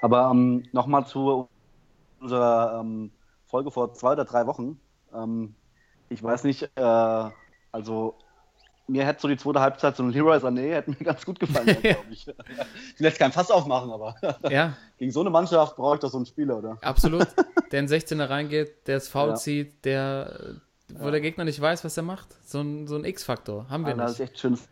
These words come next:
Speaker 1: Tor geschossen. Ja.
Speaker 2: Also
Speaker 1: Ja.
Speaker 2: ich fand Brandt, Brandt fand ich tatsächlich, hat zu wenig Zeit bekommen.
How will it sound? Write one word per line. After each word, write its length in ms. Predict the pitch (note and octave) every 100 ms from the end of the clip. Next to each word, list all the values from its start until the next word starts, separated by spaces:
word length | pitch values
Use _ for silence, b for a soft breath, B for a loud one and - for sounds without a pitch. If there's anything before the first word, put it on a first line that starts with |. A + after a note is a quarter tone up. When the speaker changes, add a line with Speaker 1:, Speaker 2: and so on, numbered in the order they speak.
| -
Speaker 1:
Tor 120 | A2
geschossen. 380 | G#2 A2 G#2 A2 -
Ja. 160 | A#2+ G#2 - - _ - -
Speaker 2:
Also 120 | D3
Speaker 1:
Ja. 20 |
Speaker 2:
ich 100 | C3
fand 180 | D3 C#3+
Brandt, 480 | C3+ D#3 E3 - -
Brandt 260 | C3+ F3+
fand 220 | - D#3 D3+
ich 240 | C#3+ -
tatsächlich, 380 | C3+ C3 D3 D3
hat 100 | C3+ -
zu 140 | - C#3+
wenig 240 | D#3+ D3+
Zeit 200 | D3+ D#3+
bekommen. 440 | D3 D3+ D#3 E3